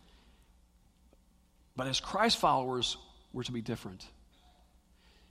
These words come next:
When we put hollow acts of worship above God and the covenant that we've made with him, then it's broken. And that's what was happening here.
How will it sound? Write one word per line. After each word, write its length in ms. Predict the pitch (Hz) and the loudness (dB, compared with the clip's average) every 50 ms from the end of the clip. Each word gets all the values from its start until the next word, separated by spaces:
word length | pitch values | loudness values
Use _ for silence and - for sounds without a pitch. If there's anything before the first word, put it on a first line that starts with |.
| - - | -12 -2
When 120 | - 139 147 | 2 6 6
we 100 | 180 196 | 6 6
put 280 | - - 185 185 185 | 6 6 6 6 6
hollow 420 | - - - 175 185 190 180 165 170 | 4 8 10 10 10 10 8 6 6
acts 300 | 175 170 165 - - 165 | 6 6 4 2 0 0
of 100 | 131 117 | 0 2
worship 480 | 139 165 180 175 - - 139 117 - - - - - - - - - - _ - - _ _ _ - - _ _ _ - | 4 4 4 4 2 0 -2 -4 -4 -12 -20 -20 -20 -20 -20 -20 -20 -20 _ -20 -20 _ _ _ -20 -20 _ _ _ -4
above 280 | 117 135 143 131 117 | 4 4 4 4 6
God 280 | - 147 151 156 147 135 | 4 4 4 4 4 2
and 100 | 123 123 | 0 -2
the 60 | 117 | -4
covenant 400 | - - 165 156 131 120 107 - - - - - - - _ - - _ - _ _ _ _ _ - | 0 0 0 2 2 -2 -6 -8 -12 -20 -20 -20 -20 -20 _ -20 -20 _ -20 _ _ _ _ _ -10
that 80 | 120 - | -8 -6
we've 140 | 110 107 104 | -6 -6 -4
made 220 | 123 135 160 156 | -2 -2 -2 -2
with 160 | 123 113 104 | -4 -6 -6
him, 140 | 107 107 113 | -6 -6 -6
then 80 | 117 110 | -8 -8
it's 100 | 104 - | -8 -8
broken. 420 | - 120 120 120 - - 92 90 - - _ - - _ _ _ _ _ _ - _ - _ _ _ - - _ _ - - - - - - - - - _ _ - - _ _ | -4 -4 -4 -4 -4 -8 -14 -14 -16 -20 _ -20 -20 _ _ _ _ _ _ -20 _ -20 _ _ _ -20 -20 _ _ -20 -20 -20 -20 -20 -20 -20 -20 -20 _ _ -20 -20 _ _
And 100 | - 110 | -4 -2
that's 160 | 117 120 - - | 0 0 0 0
what 140 | 143 139 | -2 -2
was 100 | 151 139 | -2 -2
happening 380 | - 139 135 131 - 139 123 120 | 0 2 2 2 0 -2 -4 -4
here. 320 | 113 123 117 101 87 85 | -2 -2 -4 -4 -4 -10